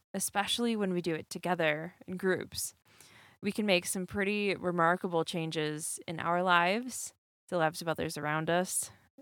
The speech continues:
and in the world. So today we will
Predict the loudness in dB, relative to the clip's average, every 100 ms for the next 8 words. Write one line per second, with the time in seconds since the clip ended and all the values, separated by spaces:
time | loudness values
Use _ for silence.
0 | -6 -2 0 0 -2 -2 0 2 2 2
1 | -2 -4 -8 -12 _ _ _ _ -20 -20
2 | -20 _ -6 2 2 2 -2 2 4 6
3 | 6 4 0 0 2 4 4 4